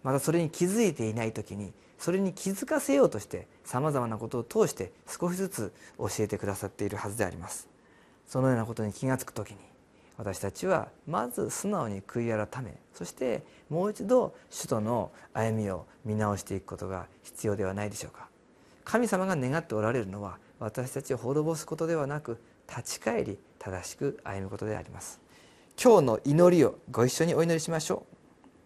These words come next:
う。「私を鍛錬するための人生の夜も恵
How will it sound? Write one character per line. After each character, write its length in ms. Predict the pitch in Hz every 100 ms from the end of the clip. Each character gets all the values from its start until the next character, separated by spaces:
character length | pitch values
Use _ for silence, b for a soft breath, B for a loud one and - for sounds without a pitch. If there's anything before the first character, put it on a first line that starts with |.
| _ _ _ -
う。 60 | B B B B B B _ _ -
「私 420 | 151 196 190 214
を 120 | 208
鍛 280 | 208 262 247
錬 200 | 208 160
す 160 | - 147
る 100 | 143
た 140 | 135
め 100 | 131
の 220 | 143 185 - _ _ _ _ -
人 260 | 135 196 190
生 160 | 151 123
の 100 | 113
夜 240 | 131 120
も 240 | 107 110 - _ -
恵 140 | 135